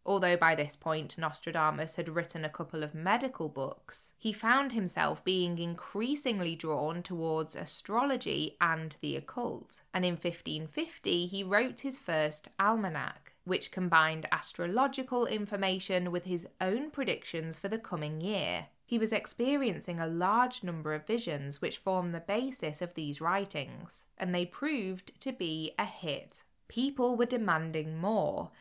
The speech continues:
and by fifteen fifty-five he had gathered enough information from his visions to write the book he is best known for, The Prophecies. This was a collection of long-term, world-changing predictions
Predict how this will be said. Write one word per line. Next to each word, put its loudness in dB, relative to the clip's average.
and 2
by 6
fifteen -4
fifty-five 0
he 2
had 0
gathered 2
enough -2
information -2
from 0
his -6
visions 0
to -8
write 4
the -4
book 2
he -4
is 0
best -4
known -2
for, -4
The 0
Prophecies. -4
This 0
was -2
a -2
collection 0
of -2
long-term, 4
world-changing 2
predictions -4